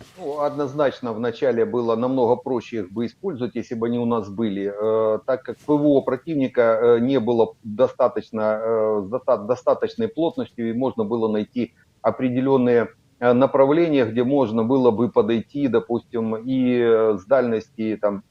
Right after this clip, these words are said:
пятьдесят-семьдесят километров, э, сбросить эту планирующую авиабомбу, допустим. Э, но здесь опасность какая?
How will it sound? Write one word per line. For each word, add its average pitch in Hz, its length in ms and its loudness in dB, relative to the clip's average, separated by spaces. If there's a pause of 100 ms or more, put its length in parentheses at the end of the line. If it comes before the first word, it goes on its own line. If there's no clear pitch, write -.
пятьдесят-семьдесят 117 1080 -2
километров, 123 520 2 (340)
э, 120 180 4
сбросить 123 540 0
эту 117 240 -4
планирующую 120 680 0
авиабомбу, 107 600 0
допустим. 120 640 -4
Э, 120 280 4
но 127 540 2
здесь 147 280 0
опасность 131 520 0
какая? 95 440 -4